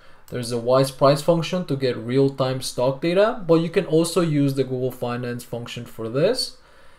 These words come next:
And then all together, you can build a model like this. You can see how it's using the function in this way. And it's also combining some of the principles that we talked about in the video from the Google Finance function as well.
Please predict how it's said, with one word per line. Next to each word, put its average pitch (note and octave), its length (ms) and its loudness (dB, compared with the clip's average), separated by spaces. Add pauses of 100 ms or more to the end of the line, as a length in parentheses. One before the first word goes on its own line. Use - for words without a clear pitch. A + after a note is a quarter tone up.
(220)
And C3+ 180 0
then C#3 160 6
all F3+ 320 10
together, C#3 420 4
you B2 140 -2
can C#3 200 -2
build C3+ 260 2
a A#2+ 60 -2
model A#2+ 440 0
like A2 260 -2
this. C#3+ 380 -2
You A#2+ 100 -10
can A#2+ 160 -10
see A#2+ 160 -10
how A#2 200 -4
it's A2+ 120 -10
using A#2 280 -10
the A2+ 80 -12
function D3 520 -6
in A2+ 160 -6
this G#2+ 220 -10
way. E3+ 320 2 (2250)
And B2+ 280 -2
it's B2+ 200 -2
also E3 280 2
combining A#2+ 600 -2
some A#2+ 240 -2
of A#2 100 -2
the A#2 80 -6
principles A2+ 800 -6
that G#2+ 320 -4
we A#2 100 -10
talked A2+ 320 -4
about A2+ 260 -2
in G#2+ 100 -8
the G#2+ 80 -8
video F3 600 2
from A#2 240 -4
the A2+ 80 -4
Google A2+ 280 -6
Finance D3+ 400 0
function D#3+ 420 -2
as A2+ 220 -4
well. D#3+ 420 4